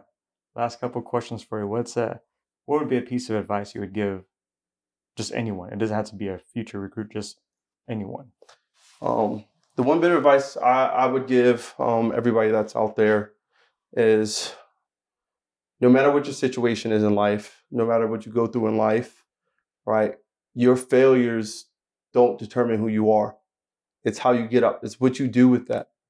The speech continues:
Speaker 1: Mm-hmm.
Speaker 2: that decides who you are and where you go.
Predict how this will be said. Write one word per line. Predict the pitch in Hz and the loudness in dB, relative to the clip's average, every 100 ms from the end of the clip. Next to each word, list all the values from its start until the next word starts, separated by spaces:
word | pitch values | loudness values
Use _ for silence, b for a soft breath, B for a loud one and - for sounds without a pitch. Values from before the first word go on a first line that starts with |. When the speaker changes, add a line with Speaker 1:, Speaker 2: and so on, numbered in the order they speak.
| _ | _
Speaker 1:
Mm-hmm. | 107 95 95 | -20 -20 -12
Speaker 2:
that | - 107 | -2 -2
decides | 107 - 110 107 - _ _ _ | 0 2 2 2 -6 _ _ _
who | 131 | 0
you | 117 113 | 2 4
are | 107 107 107 - _ _ _ _ _ | 4 4 0 -6 _ _ _ _ _
and | 113 107 | -2 0
where | 113 | 0
you | 107 107 | 2 2
go. | 104 151 95 | 2 2 -2